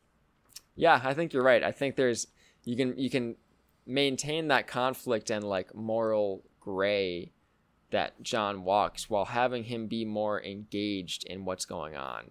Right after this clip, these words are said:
That's what I, that's what I'm bothered by, is he does not seem to be engaged. And if my main character that I'm playing on, playing as is not engaged in what's going on, then why should I be?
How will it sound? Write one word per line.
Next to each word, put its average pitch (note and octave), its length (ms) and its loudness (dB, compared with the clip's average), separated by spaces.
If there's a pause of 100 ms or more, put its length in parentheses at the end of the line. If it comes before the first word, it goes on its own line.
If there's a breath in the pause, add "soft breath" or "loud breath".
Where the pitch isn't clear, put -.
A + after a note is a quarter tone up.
That's B2 280 2
what G#2+ 140 0
I, F2 160 -2 (120)
that's C3 220 2
what G#2 100 -6
I'm F#2 120 -4
bothered D2 340 -4
by, D#2 220 -2
is - 100 -6
he G2+ 80 -14
does A2+ 240 -2
not G#2+ 160 -2
seem G2 200 -6
to E2 40 -8
be D2+ 220 -10
engaged. C2+ 560 -10 (340)
And A#2+ 100 -4
if A#2+ 140 0 (240)
my A#2+ 240 4
main D#3 340 4
character D3+ 380 6
that B2 80 0
I'm A2 80 -4
playing C3+ 380 0
on, G2+ 260 0 (100)
playing C3+ 280 0
as G2+ 180 0
is G2+ 120 -8
not A2 180 0
engaged G#2+ 480 -2
in G#2 40 -6
what's G2 140 -6
going G2 280 -6
on, F#2 160 -4
then F2 120 -8
why F#2 140 2
should - 220 -8
I E2 120 -2
be? - 300 -14